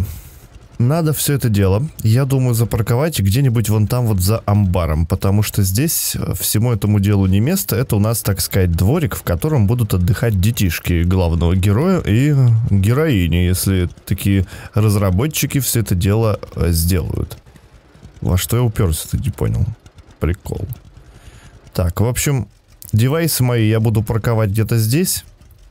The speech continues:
Потихонечку. Я, конечно, хотел их, э, завести задом сюда куда-нибудь, но здесь вот травы до хрена. А подождите, подождите. Уберись. Трава.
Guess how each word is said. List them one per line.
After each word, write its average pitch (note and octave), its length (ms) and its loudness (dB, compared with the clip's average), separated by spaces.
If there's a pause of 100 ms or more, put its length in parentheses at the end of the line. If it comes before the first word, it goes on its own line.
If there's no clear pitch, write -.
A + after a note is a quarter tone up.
(840)
Потихонечку. F#2 1080 0
Я, B2+ 160 0
конечно, D3+ 340 -2
хотел D3+ 380 -2
их, - 240 -4
э, C3+ 160 2
завести C3 500 0
задом B2 540 0
сюда G2 320 0
куда-нибудь, F2 500 0
но A2+ 80 2
здесь C#3+ 220 -2
вот C#3 160 -4
травы D3+ 260 0
до A#2 140 0
хрена. F2 440 0 (840)
А G#2+ 140 -2
подождите, D3+ 600 0
подождите. C3 720 0 (220)
Уберись. G2+ 520 0 (600)
Трава. C3+ 640 0